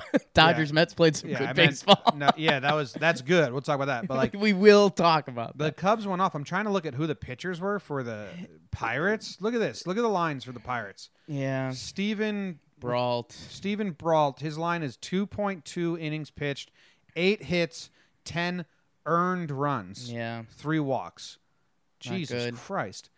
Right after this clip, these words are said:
Speaker 2: And then the next game, it is, who's this mother-
Speaker 1: Simply marvelous, James Marvel.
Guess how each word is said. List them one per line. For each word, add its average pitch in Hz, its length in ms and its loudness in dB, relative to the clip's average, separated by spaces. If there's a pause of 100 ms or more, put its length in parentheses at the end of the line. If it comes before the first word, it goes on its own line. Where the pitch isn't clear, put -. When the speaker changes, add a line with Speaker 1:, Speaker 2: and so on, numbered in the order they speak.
(400)
Speaker 2:
And 170 140 -6
then 190 100 0
the 170 100 0
next 208 360 -4
game, 139 400 -4 (440)
it 160 220 -4
is, 139 1000 -4 (120)
who's 151 260 -6
this 139 200 -6
mother- 127 160 -6
Speaker 1:
Simply 143 280 -2
marvelous, 135 680 0
James 127 360 -4
Marvel. 127 500 -4